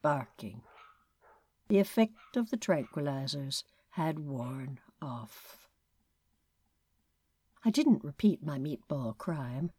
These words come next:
I knew this was a hopeless situation. But what was more distressing?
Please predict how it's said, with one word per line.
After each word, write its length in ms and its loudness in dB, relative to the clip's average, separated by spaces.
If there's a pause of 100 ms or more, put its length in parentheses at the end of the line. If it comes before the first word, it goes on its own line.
(240)
I 100 8
knew 200 12
this 220 4
was 140 2
a 60 2
hopeless 400 2
situation. 800 -2 (720)
But 160 -2
what 240 4
was 280 2
more 260 2
distressing? 800 0